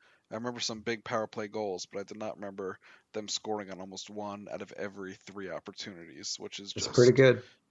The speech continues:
Speaker 1: pretty damn good. Um, I guess that's what Edmonton did in the regular season last year too. So <laughs> that's pretty, pretty
Speaker 2: Yeah.
Speaker 1: crazy as well. Uh, John,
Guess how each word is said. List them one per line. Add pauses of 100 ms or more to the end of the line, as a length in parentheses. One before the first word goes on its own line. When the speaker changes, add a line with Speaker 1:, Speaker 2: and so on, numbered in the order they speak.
(120)
Speaker 1:
pretty
damn
good. (240)
Um, (640)
I
guess
that's
what
Edmonton
did
in
the
regular
season
last
year
too.
So (180)
<laughs>
that's
pretty, (380)
pretty
Speaker 2:
Yeah.
Speaker 1:
crazy
as
well. (260)
Uh,
John,